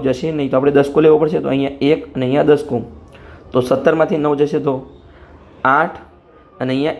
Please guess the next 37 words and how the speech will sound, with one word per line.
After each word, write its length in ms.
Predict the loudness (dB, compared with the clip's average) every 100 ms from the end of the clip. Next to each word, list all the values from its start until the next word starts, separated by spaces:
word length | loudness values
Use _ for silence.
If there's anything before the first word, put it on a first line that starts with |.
| 0
એક, 180 | 0 0
તો 60 |
આપણો 200 | 0 0 0
આન્સર 180 | 0 0
મળ્યો 220 | 2 2 -2 -8 -8
એકસો 220 | -2 -2
ને 100 | -2 -4
એક્યાસી, 340 | -2 0 0 -2
પણ 100 | 0 4
અહીંયા 220 | 4 2 0 -2
માઇનસમાં 420 | 0 0 -2 -6 -6
હશે. 180 | -10 -12 -20 -20 -20 -20 -20 -8
તો 80 | -2
આપણે 200 | 2 4
લખી 180 | 4 4
દઈએ 120 | 4 4
જવાબમાં 400 | 4 2 0 -6 -10 -20 -20 -20 -20 -20 -20 -10
કે 80 | -6 -2
સિગ્મા 360 | 2 4 4 2 -2
એફ 140 | 0 2
આઈ 120 | 0 2
ડી 160 | 4
આઈ 140 | 4 4
બરાબર 280 | 2 2 -2 -6 -18 -20 -20 -20 -20 -20 -20 -20 -4 0
માઇનસ 340 | 2 2 -2 -4 -8
એકસો 280 | -6 -2 0
ને 60 | 0 -2 -6
એક્યાસી, 460 | 0 2 2 -4 -14 -18 -20 -20 -20 -20 -20 -10 0
એફ 200 | 0 2
આઈ 120 | 2
ડી 180 | 2 4
આઈ 160 | 4 2
બરાબર 300 | 0 -2 -6 -10 -20 _ -20 -20 -20 -16 -2 0
માઇનસ 420 | 2 2 0 -2 -2
એકસો 300 | -2 -2 0
ને 160 | 0 0 -2
એક્યાસી. 400 | 0 0 0